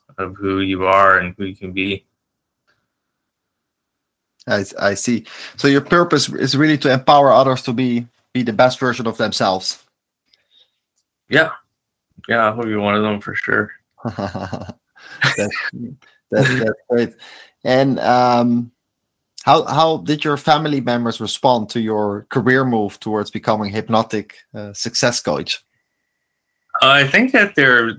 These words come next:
Speaker 1: bin-, at the beginning, they were kinda like, "What are you doing?" And then
Speaker 2: <laughs>
Speaker 1: as they saw, l-, like, for, for a while, they probably didn't see m-, much results of it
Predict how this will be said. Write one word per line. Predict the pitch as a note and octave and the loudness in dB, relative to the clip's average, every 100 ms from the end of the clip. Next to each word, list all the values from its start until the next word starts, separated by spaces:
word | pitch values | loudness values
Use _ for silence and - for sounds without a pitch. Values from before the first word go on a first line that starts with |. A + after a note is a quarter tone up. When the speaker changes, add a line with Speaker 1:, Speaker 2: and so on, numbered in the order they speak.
| - | -4
Speaker 1:
bin-, | A#2+ A#2 C#3 C3+ A#2 A2+ | 0 2 0 -6 -6 -2
at | A#2+ | -2
the | B2 | -4
beginning, | A2+ A2+ G#2 G#2+ A2+ B2+ C3 | -6 -8 -2 -2 0 0 0
they | A#2 | 0
were | A2+ | -2
kinda | A2 A2+ A#2 | -2 -6 -4
like, | A#2 A2+ G#2+ G#2 _ | -6 -4 -2 -4 _
"What | - A#2 | -14 -8
are | A#2 | -6
you | A2+ A2 G#2+ | -6 -8 -10
doing?" | G#2 A2 A#2+ C3 D3+ _ _ _ - | -12 -12 -10 -10 -10 _ _ _ -8
And | - A2+ | 0 4
then | - A2+ A2+ A#3+ - A3+ A#3+ _ _ | 4 2 2 0 -2 -4 -6 _ _
Speaker 2:
<laughs> | _ - | _ 0
Speaker 1:
as | A#2+ B2 A#2+ A#2 A2+ | 2 2 0 -6 -2
they | A#2+ A2+ | 0 0
saw, | - - - - A#2 A#2 A2+ G#2+ G#2+ A2 - _ _ _ | -2 -8 -4 0 4 4 6 4 2 0 -8 _ _ _
l-, | A2 G2 - | -20 -20 -6
like, | A2+ G#2+ - _ _ _ _ _ _ | -4 -4 -6 _ _ _ _ _ _
for, | - C3+ C3+ | -6 0 0
for | - C#3+ | 0 -2
a | C3 | 0
while, | C3+ D3 D3 | 4 4 2
they | C3 | -2
probably | C3 B2+ C3 | -2 -2 0
didn't | B2+ A#2 G#2+ | -2 -8 -10
see | - - A#2+ A#2+ | -14 -12 -10 -8
m-, | A2+ G#2+ - | -8 -12 -12
much | A#2 A#2 G#2+ | -4 -4 -4
results | A2+ G#2+ G2+ G#2 G#2+ - - - - | -10 -10 -6 -4 -4 -6 -12 -14 -8
of | G#2 F#2+ | -8 -8
it | D2+ | -12